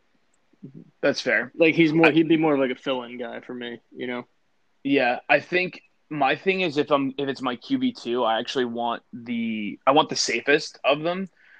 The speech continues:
Speaker 1: I think that my safest is Bridgewater, so I think I would go Bridgewater, Newton, Minshew. Um, and the
Speaker 2: Are
Speaker 1: only
Speaker 2: we,
Speaker 1: reason
Speaker 2: are
Speaker 1: I
Speaker 2: we
Speaker 1: say
Speaker 2: talking, like, a one-year thing, or are we talking,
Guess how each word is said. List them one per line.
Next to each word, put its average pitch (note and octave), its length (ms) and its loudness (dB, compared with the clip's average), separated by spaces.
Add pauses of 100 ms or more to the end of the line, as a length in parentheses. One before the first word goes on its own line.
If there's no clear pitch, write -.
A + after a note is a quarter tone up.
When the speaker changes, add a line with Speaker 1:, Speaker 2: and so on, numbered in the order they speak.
(160)
Speaker 1:
I C3+ 100 6
think C#3+ 280 0
that C3 120 -6
my B2 220 -6
safest B2+ 460 -6
is A#2 80 -14
Bridgewater, A#2+ 560 -4
so B2+ 120 -8
I B2 40 -4
think B2+ 120 -4
I C3 60 4
would B2 160 -4
go A#2+ 100 -4
Bridgewater, B2 680 -2
Newton, A#2 480 -4
Minshew. D#3+ 560 -2 (560)
Um, B2+ 400 4
and D#3 120 -2
the D#3 60 2
Speaker 2:
Are D#3 100 6
Speaker 1:
only G3+ 160 6
Speaker 2:
we, - 20 6
Speaker 1:
reason D#3+ 160 6
Speaker 2:
are - 20 8
Speaker 1:
I F#3 40 4
Speaker 2:
we A#3 100 4
Speaker 1:
say - 60 -4
Speaker 2:
talking, A#3 360 4
like, D3+ 200 4
a C#3 80 4
one-year D3 460 4
thing, D#3 300 0
or E3 60 2
are D3 40 2
we C3+ 120 0
talking, C3 540 -2